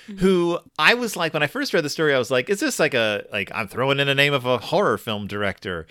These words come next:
Speaker 1: <laughs>
Speaker 2: to," but no, because the, the short story came out before Wes Craven was, like, a famous film director. And he actually, in the short story, Sheriff Craven is referenced as, like, a man who has,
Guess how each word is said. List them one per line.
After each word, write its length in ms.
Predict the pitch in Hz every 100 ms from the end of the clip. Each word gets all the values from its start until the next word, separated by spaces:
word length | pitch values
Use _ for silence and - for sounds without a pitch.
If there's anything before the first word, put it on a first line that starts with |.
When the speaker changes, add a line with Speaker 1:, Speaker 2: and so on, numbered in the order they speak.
| -
Speaker 1:
<laughs> 180 | 220 226
Speaker 2:
to," 340 | 233 113 113 -
but 220 | 123 139
no, 220 | 135 135 131
because 300 | 135 123 101
the, 240 | 117 110
the 100 | -
short 260 | 113 147 135
story 260 | - 113 104
came 220 | 113 104
out 180 | 95 87
before 540 | 85 110 98 95 90 -
Wes 280 | 95 87 -
Craven 400 | - 92 87 87
was, 140 | 85
like, 80 | 85
a 40 | 82
famous 680 | - 95 85 78 - - -
film 240 | - 98 90
director. 440 | 82 73 - 87
And 200 | 127 127
he 100 | 143
actually, 500 | 151 151 147 113 101 -
in 120 | 156
the 80 | 156
short 220 | 220 226
story, 420 | - 170 143 127 113
Sheriff 320 | - 139 120
Craven 640 | - 135 120 113 101 92 - -
is 260 | 123 - 143
referenced 500 | 143 143 151 123 131
as, 120 | 117
like, 120 | 113
a 40 | 110
man 320 | 117 123 123
who 180 | 104 110
has, 460 | 101 101 90 -